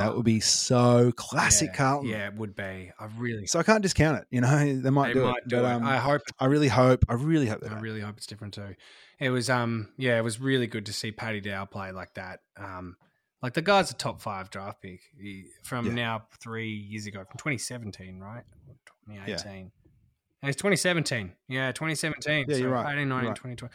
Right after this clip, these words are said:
Speaker 2: This is his fourth year. So it's
Speaker 1: Mm-hmm.
Speaker 2: awesome to see him show so much in that game. Um, yeah, it's where I think he's played nearly, he's played, like, forty odd games. And it's where
Speaker 1: Yeah.
Speaker 2: they start to,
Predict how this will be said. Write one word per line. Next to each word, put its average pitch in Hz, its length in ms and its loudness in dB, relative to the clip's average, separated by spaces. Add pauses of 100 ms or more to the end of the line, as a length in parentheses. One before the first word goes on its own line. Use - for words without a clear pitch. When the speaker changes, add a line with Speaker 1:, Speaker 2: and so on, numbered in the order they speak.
(100)
Speaker 2:
This 180 100 -4
is 185 40 2
his 170 100 2
fourth 170 360 2
year. 151 300 0 (540)
So 135 120 -10
it's 135 400 -2
Speaker 1:
Mm-hmm. 127 80 -4
Speaker 2:
awesome 143 400 0
to 127 80 -4
see 123 240 -4
him 120 160 -6
show 117 500 -6 (320)
so 113 240 -4
much 107 560 -8
in 113 140 -10
that 104 180 -12
game. 101 380 -12 (160)
Um, 107 500 -8 (1000)
yeah, 117 140 -6
it's - 160 -8
where 123 240 -2 (100)
I 113 60 -12
think 139 180 -6
he's 117 140 -10
played 110 340 -10
nearly, 120 380 -6
he's 117 160 -14
played, 143 220 -10
like, - 120 -10
forty 110 260 -10
odd 104 140 -12
games. 107 640 -12 (600)
And 113 100 -14
it's 110 100 -14
where 143 180 4
Speaker 1:
Yeah. 131 160 0
Speaker 2:
they 120 80 -4
start 117 400 -8
to, 104 460 -12